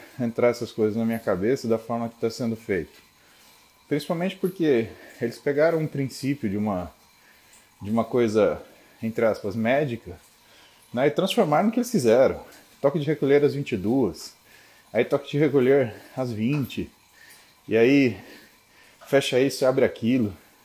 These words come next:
Cara, não, sabe, um monte de gente fala, "Você é contra o lockdown." Não, eu não sou contra o lockdown, mas isso que tá fazendo aqui não é. Né? Então eu quero saber de onde saiu isso daí,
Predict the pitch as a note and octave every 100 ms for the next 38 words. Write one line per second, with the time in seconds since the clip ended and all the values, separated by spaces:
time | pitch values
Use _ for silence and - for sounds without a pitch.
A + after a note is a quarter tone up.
0 | _ _ _ _ _ _ - D#3 A2 -
1 | - - - _ _ _ _ _ _ _
2 | _ _ _ D3+ F#3 F3+ E3 C#3+ C3+ G#2+
3 | - - - _ _ _ _ _ _ _
4 | _ _ E3 D3 B2+ C#3 F3 G3 D#3+ F3+
5 | F3 G3 F3 F3 - F#3 - F3+ G3 F3+
6 | E3+ D#3+ D#3+ C#3+ D3 E3+ D#3 - _ _
7 | _ _ _ F#3+ A3+ B2+ A2+ - F#3 A3
8 | G3+ E3 C#3+ A#2+ A2+ G2 E2 - - A2
9 | D3 F3 - - D3 D3+ C3 A2 D3+ G#3
10 | C#3 - _ _ _ _ _ _ _ _
11 | _ _ _ - A2 A#2+ A#2 D3+ E3+ F#3+
12 | G#3 D#3+ A#2 C3+ D3 - F3+ D#3+ C#3+ -
13 | A#2 C#3+ B2+ B2+